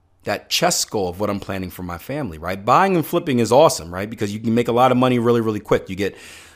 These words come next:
large sums of money, right? Which is great.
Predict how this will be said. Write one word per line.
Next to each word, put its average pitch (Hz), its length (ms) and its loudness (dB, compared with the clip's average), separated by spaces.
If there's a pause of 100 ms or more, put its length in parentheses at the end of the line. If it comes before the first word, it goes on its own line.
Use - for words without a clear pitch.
(140)
large 123 600 6
sums 120 500 2
of 101 140 2
money, 107 280 0 (2000)
right? 98 260 -4
Which 104 240 -4
is 85 140 -8
great. 101 540 2